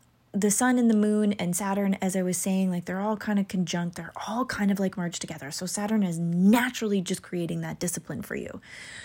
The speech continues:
So the things that you are going to be, like, pushed towards are going to be, like, long-term, like, long-term goals, your future, both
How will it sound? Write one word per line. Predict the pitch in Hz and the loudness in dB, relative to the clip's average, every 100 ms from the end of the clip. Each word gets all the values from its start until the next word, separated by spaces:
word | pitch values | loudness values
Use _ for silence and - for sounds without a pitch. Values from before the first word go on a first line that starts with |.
| - | -10
So | - 240 226 220 - - - _ _ _ _ _ - - | 2 4 4 2 -8 -20 -20 _ _ _ _ _ -20 -4
the | 214 | -4
things | - 277 302 311 247 | 2 2 2 2 4
that | 220 214 | 4 2
you | 202 196 208 202 - | 0 2 4 2 0
are | 180 185 | -2 0
going | 180 185 196 202 196 | 0 2 4 6 4
to | 196 202 175 - | 4 -2 -2 -2
be, | 185 190 196 196 - - - - | 2 4 4 2 -2 -20 -16 -4
like, | 180 180 - _ | -2 -4 -14 _
pushed | - - 240 - - | -12 -4 -2 -2 -6
towards | - 208 196 202 208 | -4 0 2 2 0
are | - 196 | -2 0
going | 208 220 | 2 2
to | |
be, | 254 277 | 2 0
like, | 294 202 | 0 -2
long-term, | 165 185 190 - 151 | -2 0 0 -2 -10
like, | 156 165 | -10 -10
long-term | 170 170 190 226 254 247 233 208 196 170 | -8 -4 0 4 4 2 0 0 0 0
goals, | 175 202 202 196 202 202 - - - - - - | 0 2 2 0 -2 -4 -14 -20 -20 -20 -20 -4
your | 180 175 | -2 -2
future, | - - 214 208 214 202 | -4 -2 0 0 0 0
both | 185 - 214 302 294 | 0 6 6 6 2